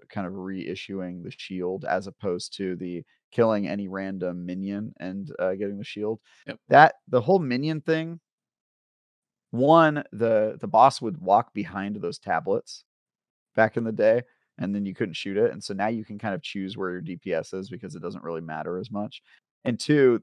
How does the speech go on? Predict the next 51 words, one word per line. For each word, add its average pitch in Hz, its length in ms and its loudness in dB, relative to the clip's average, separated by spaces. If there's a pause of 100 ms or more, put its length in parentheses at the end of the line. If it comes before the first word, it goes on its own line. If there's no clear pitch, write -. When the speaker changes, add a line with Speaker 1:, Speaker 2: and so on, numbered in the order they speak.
(120)
Speaker 1:
I 107 80 2
hated 123 480 -2
that - 240 4
problem 104 400 -2
of, 92 160 -8
like, 85 300 0 (540)
"Wait, 165 240 10
who's 160 180 6
killing 180 340 0
the 165 80 0
enemies? 151 640 0
I 135 60 0
had 156 120 8
a 160 60 4
guy 160 140 8
down 156 260 2
to 156 60 -2
one 151 200 0
tap 160 340 10
and 123 100 -2
somebody 139 260 -4
killed 147 220 4
my 139 140 0
guy." 139 340 8
Speaker 2:
Yep. 113 100 8
Speaker 1:
And 107 140 0
then 110 160 -4
you, 107 300 -2
you 113 180 0
screw 117 300 6
up 110 100 6
a 110 60 2
damage 110 360 -2
rotation 117 420 -4
'cause 120 160 -2
of 117 60 -4
that. 120 220 2 (380)
So 120 140 0
I 107 60 4
kinda 110 220 2
thought 113 200 0
that 101 160 4
was, 104 340 -4 (120)
uh, 92 260 2
a 101 60 0
dumb 98 240 -4
mechanic 98 380 -10
to - 60 -14
begin 95 260 -8
with. 104 180 -10
So 101 320 2